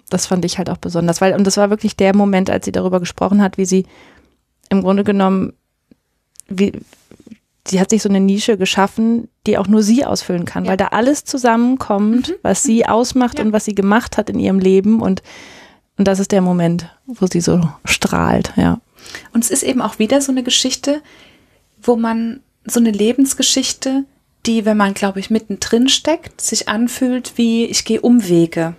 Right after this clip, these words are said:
Speaker 2: ich finde meinen Weg nicht. Und jetzt ist sie an einem Punkt, wo, wenn sie zurückguckt, merkt man irgendwie so richtig,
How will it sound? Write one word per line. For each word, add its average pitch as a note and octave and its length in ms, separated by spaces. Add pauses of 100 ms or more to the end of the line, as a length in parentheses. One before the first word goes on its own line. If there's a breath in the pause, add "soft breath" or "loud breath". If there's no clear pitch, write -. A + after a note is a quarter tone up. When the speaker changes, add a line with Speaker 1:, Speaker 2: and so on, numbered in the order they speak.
(100)
Speaker 2:
ich - 120
finde B3 360
meinen G3+ 340
Weg G#3 300
nicht. E3 360 (520 loud breath)
Und G3+ 180
jetzt - 340
ist - 120
sie C4 100
an G#3+ 160
einem G3+ 120
Punkt, D4 420
wo, A#3+ 120
wenn A3 140
sie G#3 140
zurückguckt, - 800
merkt G#3+ 320
man C#4 120
irgendwie B3 160
so A#3 140
richtig, - 540